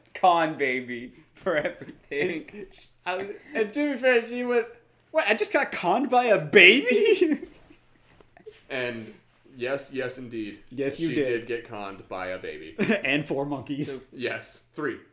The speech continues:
Speaker 2: Three monkeys,
Speaker 3: Three
Speaker 2: yes.
Speaker 3: monkeys.
Speaker 2: Three monkeys.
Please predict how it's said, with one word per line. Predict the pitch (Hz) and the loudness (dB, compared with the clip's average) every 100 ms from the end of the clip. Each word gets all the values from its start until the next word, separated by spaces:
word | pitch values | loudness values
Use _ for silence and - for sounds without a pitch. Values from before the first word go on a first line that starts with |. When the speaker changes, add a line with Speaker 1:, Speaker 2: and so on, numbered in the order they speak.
| _ _ | _ _
Speaker 2:
Three | - 175 | -2 0
monkeys, | 127 104 107 | 0 -8 -12
Speaker 3:
Three | - 127 | -6 -6
Speaker 2:
yes. | 120 | -6
Speaker 3:
monkeys. | 101 98 92 | -12 -16 -16
Speaker 2:
Three | - 170 170 | -2 0 0
monkeys. | 143 127 123 113 147 - | -2 -6 -12 -10 -10 -12